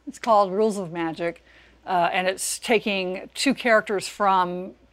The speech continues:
Practical Magic who are elderly in their, in that, and setting it in nineteen sixties in New York when they're teenagers.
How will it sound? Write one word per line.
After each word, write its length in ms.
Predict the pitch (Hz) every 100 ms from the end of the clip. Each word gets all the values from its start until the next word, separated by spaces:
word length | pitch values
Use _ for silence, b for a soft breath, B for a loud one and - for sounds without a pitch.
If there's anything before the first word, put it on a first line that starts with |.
| _
Practical 380 | - 226 202 202
Magic 460 | 185 175 165 170 -
who 160 | 185
are 180 | 170 170
elderly 500 | 226 208 202 180 165
in 80 | 165
their, 180 | 165 175
in 360 | - 185 170 185
that, 200 | 170 -
and 240 | 185 196 -
setting 320 | - 202 185
it 100 | 175
in 100 | -
nineteen 540 | 170 170 180 170 190 214
sixties 420 | - - 214 190
in 100 | 170
New 80 | 170
York 420 | 170 170 - - b b b b -
when 140 | 180
they're 100 | 156
teenagers. 720 | - 175 160 - - -